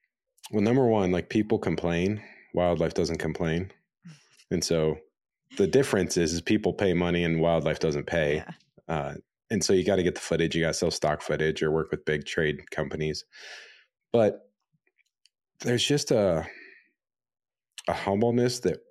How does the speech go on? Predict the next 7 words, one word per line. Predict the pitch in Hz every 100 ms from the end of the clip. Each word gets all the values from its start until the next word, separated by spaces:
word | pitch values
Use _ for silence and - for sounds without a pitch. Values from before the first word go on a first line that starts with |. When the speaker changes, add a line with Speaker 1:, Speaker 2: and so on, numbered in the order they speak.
| _ _ _ _ _
Speaker 1:
comes | - 92 95 90
with | 90
filming | - - 90 87 92 92
or | 85
photographing | - 90 85 87 90 87
wildlife. | 78 80 85 92 92 92 - - - - _ _
The, | - 90 85 82